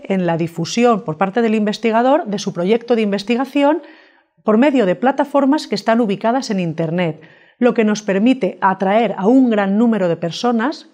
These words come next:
que se puedan interesar en nuestro proyecto con unos presupuestos muy bajos.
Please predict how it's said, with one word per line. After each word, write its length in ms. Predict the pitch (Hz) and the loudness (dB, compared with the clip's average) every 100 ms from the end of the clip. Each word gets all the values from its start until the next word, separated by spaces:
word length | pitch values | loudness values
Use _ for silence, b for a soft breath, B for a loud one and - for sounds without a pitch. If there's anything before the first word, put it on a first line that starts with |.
| _ - | _ -8
que 100 | 180 | -6
se 120 | 175 | 0
puedan 260 | 190 220 | 2 2
interesar 480 | 214 185 165 170 226 | 2 -2 -4 -2 -2
en 100 | 175 | 0
nuestro 340 | 180 208 262 254 | -2 -2 -4 -2
proyecto 580 | 247 254 269 277 339 B B B B | 0 0 -2 0 -2 B B B B
con 340 | - 262 359 - | -2 0 0 -4
unos 220 | 220 226 233 | -2 -2 0
presupuestos 800 | 233 226 - 233 - 269 269 - | -4 -2 -2 -2 0 -4 -4 -4
muy 260 | 190 202 165 | 0 0 0
bajos. 640 | 156 151 233 311 - | -4 -4 -4 -4 -8